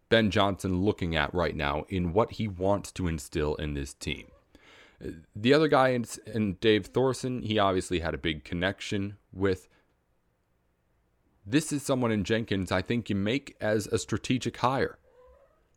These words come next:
Someone who you think is going to be able to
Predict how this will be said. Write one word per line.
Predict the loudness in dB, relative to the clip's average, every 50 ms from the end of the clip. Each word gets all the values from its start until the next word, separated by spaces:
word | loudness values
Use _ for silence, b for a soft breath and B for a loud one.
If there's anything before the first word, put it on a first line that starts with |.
| _ _ _ -14
Someone | -6 -2 0 2 2 2 2
who | 2
you | 2 2 2 2
think | 2 2 0 0 2 2
is | 0 0
going | 2 2 2 2 2 0
to | -2 -2
be | -2 0 2 2 2
able | 2 2 2 0 0
to | 0 -2 -2 0 2 2 0 -2